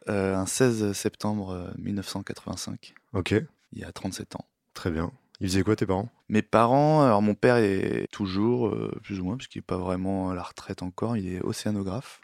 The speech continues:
Speaker 2: Ok.
Speaker 1: Et, euh, ma maman a fait plein de boulots différents, euh, mais elle était plutôt dans le, dans le social, on va dire.
Speaker 2: Ok.
Speaker 1: Euh, assistante sociale, euh,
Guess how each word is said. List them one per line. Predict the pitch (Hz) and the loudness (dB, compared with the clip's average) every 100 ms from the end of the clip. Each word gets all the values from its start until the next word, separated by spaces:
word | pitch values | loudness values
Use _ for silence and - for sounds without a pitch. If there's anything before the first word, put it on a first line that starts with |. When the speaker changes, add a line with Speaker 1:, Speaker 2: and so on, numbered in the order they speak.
| _ | _
Speaker 2:
Ok. | 104 92 120 - - - - - - _ _ - | 0 4 4 2 -8 -20 -20 -20 -20 _ _ -6
Speaker 1:
Et, | 98 90 87 | -2 -2 -2
euh, | 87 85 87 | -2 -4 -2
ma | 95 | 0
maman | 95 101 113 113 | 4 6 6 6
a | |
fait | - | 2
plein | 87 - 113 | -4 0 4
de | 113 107 | 4 2
boulots | 101 101 104 107 107 | 0 0 2 2 2
différents, | 101 - 107 92 95 101 117 117 104 | -2 -2 2 2 2 0 0 -2 -2
euh, | 92 - - 57 55 - | -4 -6 -6 -6 -6 -6
mais | 57 92 | -6 -4
elle | 92 | -4
était | 90 - 95 95 90 - | -4 -2 -2 -2 -4 -8
plutôt | - 113 | -4 0
dans | 98 | 0
le, | 92 | 0
dans | 98 | -2
le | |
social, | 95 113 - - 101 110 | 0 2 2 2 2 0
on | |
va | 95 | -2
dire. | 90 101 117 - - - | -4 -6 -10 -18 -12 0
Speaker 2:
Ok. | 107 107 | 2 4
Speaker 1:
Euh, | 117 - - _ - - 95 101 | 2 -2 -20 _ -8 -8 -8 -10
assistante | - - - 98 | -10 -10 -10 -12
sociale, | - 95 92 - 101 95 98 98 | -10 -6 -6 -6 -4 -4 -4 -4
euh, | 95 | -6